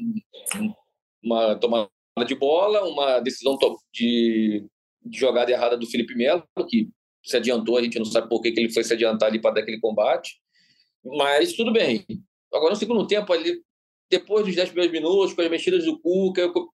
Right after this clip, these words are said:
fiquei, comecei a ficar preocupado de, de achar que o Fluminense tava perdendo a força. Ele mexeu, botou o Ganso, e o Michel Araú-,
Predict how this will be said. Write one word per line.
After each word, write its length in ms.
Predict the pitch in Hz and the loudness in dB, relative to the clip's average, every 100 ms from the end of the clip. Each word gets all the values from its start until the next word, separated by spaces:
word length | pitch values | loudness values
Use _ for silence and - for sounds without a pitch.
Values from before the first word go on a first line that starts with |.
| - | -8
fiquei, 400 | 185 175 190 185 | -2 0 0 0
comecei 280 | 185 190 | -2 -2
a 20 | 190 | 0
ficar 120 | 196 | 0
preocupado 520 | 196 190 - 180 175 | 0 -2 0 0 0
de, 380 | 170 180 180 175 - _ _ _ _ _ _ _ | 0 2 2 0 -6 _ _ _ _ _ _ _
de 60 | 170 | -2
achar 240 | 165 180 | 0 -2
que 80 | 165 | -2
o 40 | |
Fluminense 200 | - 175 | -2 0
tava 120 | 185 180 | 2 2
perdendo 220 | 180 190 | 2 2
a 60 | 180 | 0
força. 600 | - 202 196 - 131 - _ - - - - - _ _ _ _ _ _ | 0 0 0 0 0 0 _ -20 -20 -20 -20 -20 _ _ _ _ _ _
Ele 160 | - 127 | -2 0
mexeu, 400 | 139 139 147 185 | 2 0 0 0
botou 260 | 170 143 131 | 0 0 0
o 40 | |
Ganso, 420 | 123 160 165 - | 2 2 0 -2
e 160 | 120 117 | 0 0
o 40 | |
Michel 220 | 117 117 | 0 0
Araú-, 280 | 117 113 - | 2 2 -2